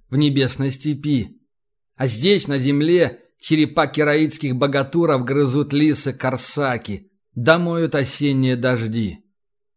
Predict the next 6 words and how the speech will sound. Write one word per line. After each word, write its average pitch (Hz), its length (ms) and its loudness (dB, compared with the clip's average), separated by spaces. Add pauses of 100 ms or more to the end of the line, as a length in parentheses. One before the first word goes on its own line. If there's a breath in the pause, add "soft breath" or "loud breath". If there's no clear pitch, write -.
(640)
Племянницы 175 640 2
Таарила 156 600 2
и 156 180 -2
Бахабеки 143 920 0
и 131 300 -6
Сархахтани 147 1120 -2